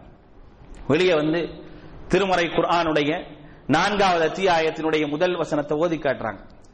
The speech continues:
அதற்கு அடுத்தபடியாக சூரத்துல் ஹஷ்ரில் உள்ள ஐம்பத்தி ஒன்பதாவது அத்தியாயத்திலே உள்ள, "யா அய்யுஹல்லதீன ஆமனு தக்குல்லாஹ் வல் தன்துர் நஃப்சும் மா கத்தமத் லிகத் வத்தக்குல்லாஹ் இன்னல்லாஹ கபீரும் பிமா தஅமலூன்." நம்பிக்கையாளர்களே,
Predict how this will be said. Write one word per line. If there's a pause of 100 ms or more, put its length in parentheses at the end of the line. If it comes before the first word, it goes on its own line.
(480)
அதற்கு
அடுத்தபடியாக (760)
சூரத்துல்
ஹஷ்ரில்
உள்ள (580)
ஐம்பத்தி
ஒன்பதாவது
அத்தியாயத்திலே
உள்ள, (360)
"யா
அய்யுஹல்லதீன (100)
ஆமனு
தக்குல்லாஹ் (400)
வல்
தன்துர்
நஃப்சும்
மா (100)
கத்தமத்
லிகத் (420)
வத்தக்குல்லாஹ் (260)
இன்னல்லாஹ
கபீரும்
பிமா
தஅமலூன்."
நம்பிக்கையாளர்களே,